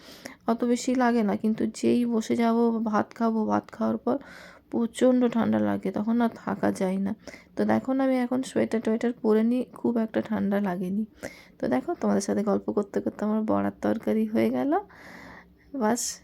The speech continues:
রান্না কমপ্লিট, আর কিচ্ছু করব না। এবার গরম গরম একটু ডিম ভেজে দেবো যখন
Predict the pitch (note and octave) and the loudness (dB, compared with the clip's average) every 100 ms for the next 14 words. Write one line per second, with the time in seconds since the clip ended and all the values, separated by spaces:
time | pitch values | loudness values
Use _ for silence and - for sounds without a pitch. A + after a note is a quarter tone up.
0 | B3+ G#3+ F#3+ G3 G3 G3 F#3+ F#3+ G3 - | -8 -2 0 0 0 0 0 -2 -2 0
1 | B3 F#4+ - - - - - - F3+ F#3 | 4 4 2 -16 -20 -20 -12 -4 -2 -2
2 | F#3+ G3 - A3+ A3+ A3 A3+ A#3 C#4+ F#4+ | -4 -8 -6 -6 0 0 0 0 -2 -4
3 | - - - - G#3 G3+ A3+ C#4+ G#3+ G3 | -10 -20 -20 -4 -2 0 0 0 -2 0
4 | F#3 F#3+ G3+ A3 A#3 A3+ B3 A#3 G#3 G3+ | 0 0 0 0 0 0 0 2 2 2
5 | G3 G#3 G3+ A3+ E4 C#4+ G3 A#3 | 2 2 0 0 0 2 0 -2